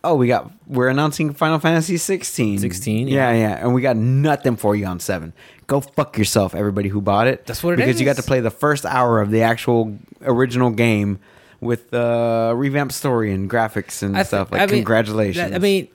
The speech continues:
Speaker 2: if, if you played the original, you getting the, the, the remake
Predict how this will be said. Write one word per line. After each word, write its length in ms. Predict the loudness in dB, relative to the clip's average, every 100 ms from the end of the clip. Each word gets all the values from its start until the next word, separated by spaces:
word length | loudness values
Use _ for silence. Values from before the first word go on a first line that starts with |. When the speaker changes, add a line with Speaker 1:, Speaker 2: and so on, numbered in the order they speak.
| -4
Speaker 2:
if, 280 | -4 -4 _ -4
if 260 | -4 -2
you 160 | -2 -2
played 240 | 0 -2
the 80 | 0
original, 680 | 0 0 -2 -2 0 0 -2 -10 -20 _ _
you 220 | -2 -2 2
getting 260 | 2 2
the, 160 | 0 0
the, 240 | 0 0
the 120 | 0 2
remake 420 | 2 0 -2